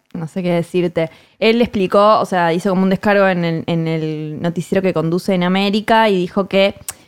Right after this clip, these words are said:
que fue verdad que adelantaron el parto, pero fue más por condiciones de riesgo y que fue lo consensuado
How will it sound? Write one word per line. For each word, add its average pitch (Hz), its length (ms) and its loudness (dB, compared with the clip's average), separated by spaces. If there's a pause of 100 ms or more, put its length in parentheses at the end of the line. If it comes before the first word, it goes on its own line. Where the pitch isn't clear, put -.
que 180 100 0
fue 196 140 4
verdad 208 160 4
que 214 80 2
adelantaron 196 540 2
el 190 120 0
parto, 214 400 2
pero 190 140 0
fue 196 220 2
más 196 160 0
por 214 140 0
condiciones 190 440 0
de 202 80 4
riesgo 247 360 2
y 269 40 0
que 190 100 -4
fue 190 160 0
lo 196 80 2
consensuado 196 1000 2